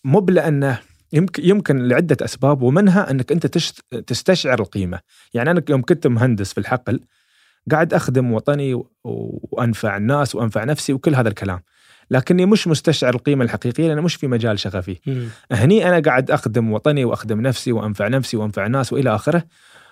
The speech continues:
Speaker 1: وأنا شايف الأثر بشكل أكبر لأن هذا المجال يستهويني. فأنت تتعب هني وتتعب هناك، لكن هني تشوف الأثر بشكل
Speaker 2: هو-،
Speaker 1: أكبر
Speaker 2: وهني
Speaker 1: وتقدر
Speaker 2: توصلك،
Speaker 1: بشكل أكبر.
Speaker 2: وهني توصلك ردود الفعل قدامك على طول على السريع.
Speaker 1: صحيح.
Speaker 2: كومنت،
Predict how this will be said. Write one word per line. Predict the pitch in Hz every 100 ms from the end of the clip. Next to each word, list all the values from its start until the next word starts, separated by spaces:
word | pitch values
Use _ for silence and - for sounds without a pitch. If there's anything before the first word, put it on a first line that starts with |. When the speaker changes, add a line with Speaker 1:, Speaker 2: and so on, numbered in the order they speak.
| _
Speaker 1:
وأنا | 113 175 185
شايف | - 185 185 135
الأثر | 127 143 - 123 - _ -
بشكل | - 156 - -
أكبر | 123 117 127 - - -
لأن | 123 131
هذا | 131 147
المجال | 123 120 131 123 - _ - 104 -
يستهويني. | 107 120 120 - 104 120 120 87 - _ _ -
فأنت | - 156 151
تتعب | 190 180 156 139
هني | 190
وتتعب | 156 - 135 101
هناك، | 107 92 - - _ _ _ _ _
لكن | 120 127 147
هني | 135 202 170
تشوف | - 208 147
الأثر | - 117 143
بشكل | 104 123 - 120
Speaker 2:
هو-، |
Speaker 1:
أكبر | 196 127 147
Speaker 2:
وهني | 160
Speaker 1:
وتقدر | 214 226
Speaker 2:
توصلك، | 165 226 113
Speaker 1:
بشكل | 131 - 107
أكبر. | 101 98 87
Speaker 2:
وهني | 139 214
توصلك | 269 240 -
ردود | 160 180 143
الفعل | 135 - 170 139 170 - _ 226 127 123 127
قدامك | 143 247 165 131
على | 139
طول | 185 156
على | 120
السريع. | - 170 151 110 _
Speaker 1:
صحيح. | - 120 127 110
Speaker 2:
كومنت، | 233 180 165 -